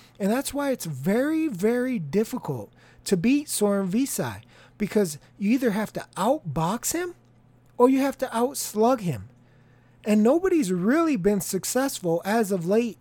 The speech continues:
doing either. You can have success in spots, but it's not consistent success.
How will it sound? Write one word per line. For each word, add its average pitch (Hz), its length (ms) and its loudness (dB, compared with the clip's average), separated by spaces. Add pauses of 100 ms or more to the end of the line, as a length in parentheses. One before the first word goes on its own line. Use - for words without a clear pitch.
doing 214 480 0
either. 214 460 0 (340)
You 226 140 2
can 302 160 -2
have 254 200 0
success 185 600 -4
in 131 160 -6
spots, - 800 -4 (320)
but 220 120 4
it's 233 160 -4
not 302 280 -4
consistent 247 760 -2
success. - 800 -4